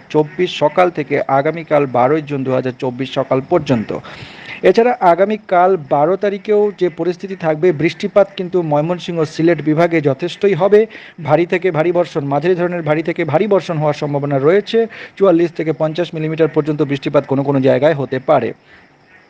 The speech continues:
এবং বর্ধিত পাঁচ দিনের আবহাওয়ার পূর্বাভাসে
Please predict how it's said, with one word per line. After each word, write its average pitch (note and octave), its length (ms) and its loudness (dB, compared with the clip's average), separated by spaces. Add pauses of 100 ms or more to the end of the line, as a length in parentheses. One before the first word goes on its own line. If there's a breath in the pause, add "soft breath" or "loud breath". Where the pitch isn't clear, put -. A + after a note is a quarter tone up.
এবং F#3 240 4
বর্ধিত F3+ 440 0
পাঁচ D#3+ 380 2
দিনের F#3 300 -6
আবহাওয়ার D#3+ 520 -2
পূর্বাভাসে D3 560 -2